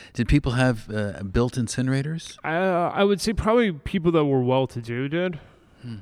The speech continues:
Speaker 2: Um, they would have installed incinerators into their homes, um, or often just burned them in their furnace, what have you. Um, but, or you just would have, if you had, again, enough property,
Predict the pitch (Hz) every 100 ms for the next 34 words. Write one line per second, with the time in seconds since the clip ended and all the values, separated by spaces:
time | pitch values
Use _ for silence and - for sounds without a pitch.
0 | - - - 135 127 120 117 113 113 117
1 | 110 123 123 123 120 120 110 - - 120
2 | - 135 120 120 120 - 127 123 123 123
3 | 127 - 107 - 127 123 123 127 127 123
4 | - - - 117 117 110 110 - 120 120
5 | 120 - 113 110 110 113 107 110 110 110
6 | 107 104 _ _ _ _ _ 110 101 -
7 | 120 117 117 113 113 - - - - 113
8 | 110 110 110 110 113 113 - _ - 113
9 | 107 104 104 104 104 104 - _ _ _
10 | _ _ _ _ _ _ _ _ - -
11 | 135 143 135 - 156 143 135 123 123 -
12 | 123 113 113 110 104 127 117 98 95 85
13 | 123 127 120 110 113 110 _ - 120 117
14 | 117 107 101